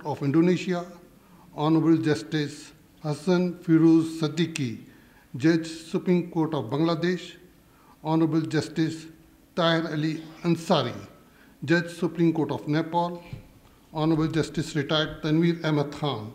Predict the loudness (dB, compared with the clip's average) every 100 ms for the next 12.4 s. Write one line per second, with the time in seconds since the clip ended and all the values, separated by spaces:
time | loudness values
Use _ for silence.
0 | -18 -20 _ -10 -2 -2 -2 -2 -2 0
1 | 0 0 -2 -2 -2 -2 -2 -4 -6 -6
2 | -6 -8 -8 -4 -4 0 -2 -2 -8 -16
3 | -20 -20 _ _ _ -6 -4 -2 -4 -2
4 | 0 0 0 0 -2 0 -2 -2 -8 -4
5 | -2 -2 -4 -4 -2 -2 -4 -4 -2 -2
6 | -2 -4 -4 -2 -2 -4 -10 -20 -20 -20
7 | -20 _ -6 -4 -2 -4 -2 0 2 0
8 | -6 -10 -8 -4 -2 -2 -2 -6 -8 -16
9 | -20 -20 -20 -20 -20 -4 -2 0 -2 -2
10 | -2 0 0 0 -4 -6 -10 -2 0 0
11 | -2 -4 -4 -6 -8 -14 -16 -16 -12 -8
12 | -4 -4 -6 -10